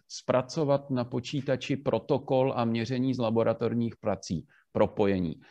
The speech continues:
Eh, formátování vícestránkového dokumentu, Quinta, eh, odborná práce v českém jazyce, je potřeba, aby zvládli tohleto. Takže tam,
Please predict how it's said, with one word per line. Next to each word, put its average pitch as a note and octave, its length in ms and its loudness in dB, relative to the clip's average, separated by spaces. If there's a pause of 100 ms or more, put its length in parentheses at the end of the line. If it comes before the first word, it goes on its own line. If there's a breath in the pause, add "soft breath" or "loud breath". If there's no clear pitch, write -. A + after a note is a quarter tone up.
(260 soft breath)
Eh, G#2+ 220 2
formátování B2+ 920 0
vícestránkového A#2+ 960 0
dokumentu, A#2 760 0 (280 loud breath)
Quinta, A#2+ 720 2
eh, A2 420 0
odborná A#2 640 2
práce A2+ 380 -2
v G2 60 -4
českém G#2 460 -4
jazyce, G#2 480 -2 (220 soft breath)
je G#2 120 -2
potřeba, A2 500 -4
aby G#2 220 -2
zvládli G#2 420 -2
tohleto. G2 420 -6
Takže F#2 300 -4
tam, A2 340 0